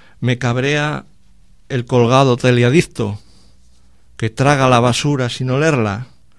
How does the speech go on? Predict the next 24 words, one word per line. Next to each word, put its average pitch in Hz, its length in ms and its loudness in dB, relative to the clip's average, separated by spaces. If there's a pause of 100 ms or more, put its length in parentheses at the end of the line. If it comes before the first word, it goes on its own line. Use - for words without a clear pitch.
(500)
que 123 100 -4
acaba 139 440 -4
sin 127 260 -4
problemas, 127 640 -4
eh, 123 220 -6
si-, - 220 -12
que 120 180 -4
acata 120 640 -4
sin 127 300 -6
problemas 131 560 -4
el 127 120 -2
edicto, 131 540 -8 (600)
y 110 120 -2
si - 140 -2
hay 143 100 -2
malformación, 131 880 -4 (680)
no 127 220 -2
quiere 127 240 0
verla. 117 400 -2 (1400)
Me 113 140 0
enerva 131 440 6
la 117 80 4
actitud 131 540 0
recalcitrante 120 1200 0